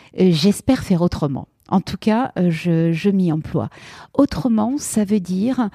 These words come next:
euh, donc un conseil scientifique, euh, sur une base scientifique solide, hein, je crois que vous l'avez compris. Mes vingt-cinq ans d'expérience, euh, euh, chez Pierre Fabre ont été excessivement formatrices.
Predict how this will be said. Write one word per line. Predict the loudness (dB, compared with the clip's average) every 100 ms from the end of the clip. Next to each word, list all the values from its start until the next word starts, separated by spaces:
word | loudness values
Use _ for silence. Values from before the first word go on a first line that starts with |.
| -12 -20 _ 0
euh, | 2 2
donc | 0 2
un | 2
conseil | 2 0 2 0
scientifique, | 0 -2 -2 -4 -4 -4 -6 -4 -4 -4 -4
euh, | 0 2 2
sur | 0 -4 -10 -10 -10 -2 0
une | 2 2
base | 2 2 0 -2
scientifique | -2 -2 -4 -4 -6 -6 -8 -4 -4
solide, | -4 0 2 2 0 0
hein, | -2
je | -4
crois | -6 -2
que | -2
vous | 0
l'avez | 2 0
compris. | -2 -4 -4 -4 -4 -6 -18 -18 -16 -4
Mes | 4 4
vingt-cinq | 4 2 2 -2 -2
ans | 0
d'expérience, | -2 -4 -2 2 4 4 2 0 -2 -4 -2
euh, | -2 -2 -6 -10 -18 -6 -2
euh, | 0 0 0 0
chez | -2 -2 -2
Pierre | 0 0 0
Fabre | 0 0 2 0
ont | -2
été | -2 -4 -10 -12 -14
excessivement | -8 -8 -4 -2 -2
formatrices. | -2 -2 0 0 -2 -2 -6 -4 -6